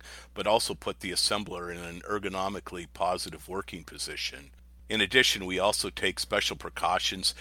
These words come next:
in the staging of the brick in the assembly process.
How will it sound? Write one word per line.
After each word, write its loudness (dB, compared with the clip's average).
in -6
the -2
staging 6
of -6
the -12
brick -4
in -4
the -4
assembly 0
process. -4